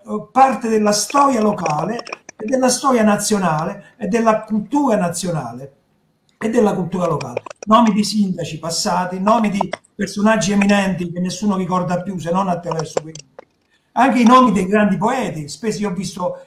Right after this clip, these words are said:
in un, in un paese del Casertano una cosa tipo, eh, via, via Cesare, eh, qualche cosa che, no, che voleva essere Cesare Pavese, ma non era Cesare Pavese, era stato scritto proprio con uno spelling male. Quindi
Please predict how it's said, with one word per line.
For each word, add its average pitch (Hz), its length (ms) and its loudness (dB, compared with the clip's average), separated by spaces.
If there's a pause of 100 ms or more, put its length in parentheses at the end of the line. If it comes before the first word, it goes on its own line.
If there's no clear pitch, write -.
in 180 160 -6
un, 202 200 -2
in 185 120 -4
un 185 100 -6
paese 208 400 0
del 190 220 -8
Casertano 202 840 0 (240)
una 190 220 -2
cosa 208 260 2
tipo, 190 540 0
eh, 180 680 -2
via, 214 340 0 (220)
via 208 240 0
Cesare, 233 580 0 (520)
eh, 185 560 0
qualche - 320 0
cosa 220 340 4
che, 208 60 -2
no, 214 180 2
che 196 160 -6
voleva 208 320 4
essere 196 320 -2
Cesare 220 380 0
Pavese, 214 580 2 (200)
ma 180 100 -8
non 233 160 2
era 226 120 2
Cesare 208 380 -2
Pavese, 190 520 -6 (220)
era 196 120 -8
stato 202 260 0
scritto 214 340 -4
proprio 196 220 -2
con 190 140 -2
uno 190 100 -2
spelling 185 580 -4 (280)
male. 196 560 0 (360)
Quindi 233 480 -2